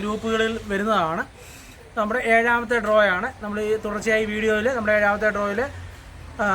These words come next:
റെഡ് കോളറിൻ്റെ പെയറിനെയും അതുപോലെ യെല്ലോ ഷെയ്ഡിനെയും കാണിക്കുന്നുണ്ട്. അതുപോലെ തന്നെ നമുക്ക് സെയിലിനായിട്ട് നമുക്ക് ലോറിയുടെ ചിക്സ് അവൈലബിൾ ആയിട്ടുണ്ട്. ഡി എൻ എ കൺഫേം ചെയ്ത പെയർ നമുക്ക് അവൈലബിൾ ആയിട്ടുണ്ട്. ആ, ഡി എൻ എ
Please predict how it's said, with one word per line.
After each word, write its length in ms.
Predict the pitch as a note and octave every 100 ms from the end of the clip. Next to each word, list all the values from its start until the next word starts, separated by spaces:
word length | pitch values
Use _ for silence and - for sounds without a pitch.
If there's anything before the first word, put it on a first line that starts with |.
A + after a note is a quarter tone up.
| F#3+
റെഡ് 160 | G#3 G3+
കോളറിൻ്റെ 400 | A3 A3 G#3+ G#3+ G#3+
പെയറിനെയും 500 | G3+ G3+ G3+ A3 A#3+
അതുപോലെ 220 | G#3 G3+ G3
യെല്ലോ 180 | G3+ G#3+
ഷെയ്ഡിനെയും 340 | G#3 G#3+ G#3 F#3+
കാണിക്കുന്നുണ്ട്. 460 | F#3+ F#3+ F#3+ F3 F3 B3+
അതുപോലെ 220 | A#3+ C4 C4
തന്നെ 120 | C4+ C4+
നമുക്ക് 200 | C4+ C4+
സെയിലിനായിട്ട് 600 | C4+ B3 C4+ C#4 C4+ C4
നമുക്ക് 320 | B3+ A3+ A3 D4 - - - - - - G#3+
ലോറിയുടെ 420 | A3+ A#3+ B3 A#3+ A#3
ചിക്സ് 220 | - -
അവൈലബിൾ 320 | A#3 G#3+ G#3+ A3
ആയിട്ടുണ്ട്. 300 | G#3 G3 F#3 A3+
ഡി 60 | G#3+
എൻ 60 | A3+
എ 60 | B3 G#3+
കൺഫേം 460 | G#3 A3 A#3+ B3 A#3
ചെയ്ത 220 | A3 G3 A3+ - - - - -
പെയർ 280 | A3+ A#3 C4 C4+
നമുക്ക് 220 | A3+ A3 G#3+
അവൈലബിൾ 380 | G3 G#3+ A3 A3
ആയിട്ടുണ്ട്. 400 | G#3+ G#3+ G3 F3 A#3+ - - - - A3+
ആ, 40 | G3+ G#3
ഡി 80 | G#3+
എൻ 80 |
എ 40 | A#3